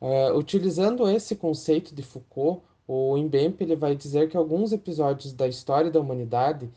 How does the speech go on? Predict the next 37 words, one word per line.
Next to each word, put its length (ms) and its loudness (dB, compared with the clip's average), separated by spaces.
é, 260 0
esses 440 0
discursos 580 -8
políticos, 640 -6
eles 220 2
serviram 500 -2
pra 200 -2
validação 580 -2
também 300 -2
de 100 -4
massacres, 880 -2
é, 420 0
além 320 -2
de 80 -6
extermínios 800 -2
e 100 -2
regimes 420 0
totalitários. 880 -4
É, 380 2
então, 440 0
ele, 400 -2
ele 240 -2
diz, 520 -4
é, 280 0
Mbempe 360 2
ele 80 -2
vai 200 0
atualizar 520 -4
esse 120 -2
conceito, 500 -2
ele 100 -4
vai 160 0
dizer 240 -6
que 80 -16
só 300 0
o 40 2
biopoder, 680 -2